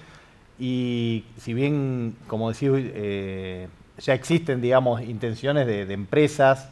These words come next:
que, que hacen aportes, digamos, al, al Estado provincial para, para diferentes cuestiones, nos parecía que era, este, poner un marco regulatorio a esto, porque la, la realidad es que muchas veces,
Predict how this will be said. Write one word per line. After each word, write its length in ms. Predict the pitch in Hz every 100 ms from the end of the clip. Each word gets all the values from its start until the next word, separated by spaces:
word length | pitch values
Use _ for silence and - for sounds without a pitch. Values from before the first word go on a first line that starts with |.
| - -
que, 360 | 98 95 92 -
que 300 | 95 95 101
hacen 260 | 107 107
aportes, 440 | 95 120 120 120 98
digamos, 340 | 98 104 92
al, 200 | 90 87 - - _
al 140 | 98
Estado 260 | 95 - 117
provincial 460 | 107 104 - 214 156
para, 340 | 107 95 90
para 200 | - 98
diferentes 720 | 98 98 107 117 113 104 92 - - - -
cuestiones, 500 | 113 - 151 170 180 - -
nos 100 | 110
parecía 640 | - 110 - 135 143 139 -
que 80 |
era, 540 | 117 117 110 107 95 - - - 110
este, 580 | 95 - 101 98 92 87 - -
poner 240 | 117 131 143
un 140 | 139
marco 340 | 151 147 147
regulatorio 600 | 127 127 127 127 147 143
a 40 | 151
esto, 200 | 156 160
porque 160 | 113
la, 180 | 104 95
la 160 | 101 104
realidad 320 | 110 107 127
es 40 | 135
que 100 | 117
muchas 280 | 120 127 120
veces, 360 | 131 156 139